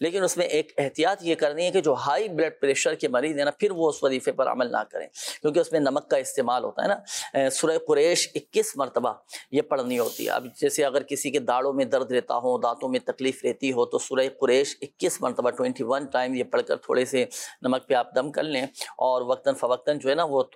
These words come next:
اب نمک لے کر، اے، آپ دانتوں میں ملیں اور آپ پھر اس کے بعد کلی کر لیں۔ اے، انشاءاللہ الکریم دانتوں کا جو بھی درد ہے، تکلیف ہے، یہ الحمدللہ عز و جل، اے، ختم ہو جائے گا انشاءاللہ الکریم۔ آئیے ناظرین، اب ہم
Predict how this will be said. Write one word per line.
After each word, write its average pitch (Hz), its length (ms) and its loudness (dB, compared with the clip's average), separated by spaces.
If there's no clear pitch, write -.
اب 135 120 -2
نمک 127 340 -2
لے 123 120 0
کر، 185 200 0
اے، 131 180 2
آپ 120 280 -2
دانتوں 123 300 2
میں 143 240 0
ملیں 214 220 -2
اور 123 300 0
آپ 123 240 -4
پھر 135 120 0
اس - 400 -8
کے - 60 -4
بعد 123 80 4
کلی 165 200 2
کر 151 140 2
لیں۔ 135 160 -6
اے، 131 140 2
انشاءاللہ 127 480 0
الکریم 120 440 -4
دانتوں 117 300 -2
کا 131 100 0
جو 123 140 -4
بھی 120 120 -4
درد 123 340 0
ہے، 120 160 -2
تکلیف 143 480 -2
ہے، 117 140 0
یہ 131 60 2
الحمدللہ 117 580 -2
عز 110 180 -2
و 101 140 -6
جل، - 140 -4
اے، 120 200 2
ختم - 340 -6
ہو - 160 -12
جائے 101 180 0
گا - 140 -10
انشاءاللہ 98 440 -2
الکریم۔ 92 340 -8
آئیے 170 180 -2
ناظرین، 170 380 0
اب 151 200 0
ہم 151 280 -2